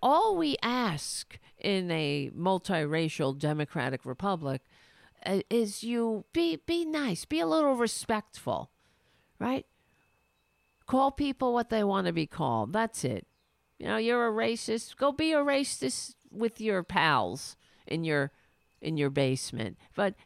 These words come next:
don't come into our public spheres on the, in the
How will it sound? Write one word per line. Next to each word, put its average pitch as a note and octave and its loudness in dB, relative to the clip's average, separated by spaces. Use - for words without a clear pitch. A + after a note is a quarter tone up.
don't D4+ -2
come B3 -4
into A3+ -2
our F#3 2
public F#3 -4
spheres - -4
on F3 0
the, D#3 2
in E3+ -2
the D#3 0